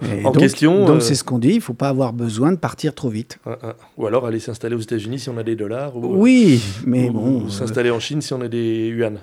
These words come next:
Speaker 1: on est
Speaker 2: D'accord ?
Speaker 1: d'accord.
Speaker 2: Bon, mes amis, autre question auditeur, mes amis me disent que la crise est devant nous et me conseillent d'acheter de l'or, euh,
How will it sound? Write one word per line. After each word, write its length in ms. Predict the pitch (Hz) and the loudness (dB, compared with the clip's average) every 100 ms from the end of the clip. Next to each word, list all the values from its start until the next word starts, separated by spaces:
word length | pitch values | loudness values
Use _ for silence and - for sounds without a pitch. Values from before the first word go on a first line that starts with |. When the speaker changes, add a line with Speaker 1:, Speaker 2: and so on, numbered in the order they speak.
| - | 2
Speaker 1:
on 140 | 160 | 6
est 20 | |
Speaker 2:
D'accord ? 100 | 143 185 | 6 6
Speaker 1:
d'accord. 320 | 143 123 110 _ | 4 2 -2 _
Speaker 2:
Bon, 240 | 127 135 135 - - | 0 2 2 -8 4
mes 260 | 170 190 | 6 8
amis, 400 | 208 208 233 247 240 | 8 6 4 2 2
autre 260 | 175 175 | 0 0
question 360 | 165 160 - 156 | -2 -2 -2 -2
auditeur, 400 | 135 131 147 143 | -2 -2 2 2
mes 140 | 135 | 2
amis 180 | 143 165 | 2 2
me 120 | 165 | 2
disent 180 | 147 151 | 0 -4
que 100 | - | 0
la 120 | 143 | 0
crise 320 | 135 - 139 | 0 -4 -2
est 40 | 135 | 0
devant 300 | 139 143 143 | 2 2 0
nous 380 | 143 156 185 190 - - _ | 0 0 0 -4 -14 -20 _
et 200 | 160 180 | 8 8
me 180 | 175 175 | 8 4
conseillent 640 | 175 196 185 - 165 151 | 2 2 0 4 2 4
d'acheter 340 | 135 139 - 139 | 4 2 2 0
de 140 | 120 | 2
l'or, 800 | 113 143 175 220 240 254 247 - - - - - | 6 8 10 10 10 8 4 -2 -14 -14 -14 -8
euh, 120 | - | 0